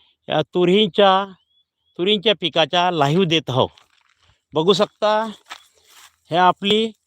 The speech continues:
कावेरी संपदा तूर असून बऱ्याचशा प्रमाणात शेंगा लागलेल्या आहेत आणि दहा ते पंधरा टक्के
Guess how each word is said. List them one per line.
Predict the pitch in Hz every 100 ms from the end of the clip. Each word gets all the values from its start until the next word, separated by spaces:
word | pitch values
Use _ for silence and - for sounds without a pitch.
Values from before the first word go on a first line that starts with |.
| _ _ -
कावेरी | 156 170 220 233 262
संपदा | 226 196 208 202 196
तूर | - 196 190
असून | 160 202 202 165 165 180 _ _ _ _ _ _ _ _ _ _ _ _ _ -
बऱ्याचशा | 196 233 226 - 240
प्रमाणात | 240 196 196 202 208 214 214 - - -
शेंगा | - 180 180 196
लागलेल्या | 196 175 180 202 196 196
आहेत | 175 202 208 _ _ _ _ _ _ _ -
आणि | 117 185 208 202 202 202 190 _ _ _ _ _ _ _ _ _ _ _ _ _ - _
दहा | 185 147 190 214
ते | 262
पंधरा | 247 208 185 202 254
टक्के | - 196 - 233 185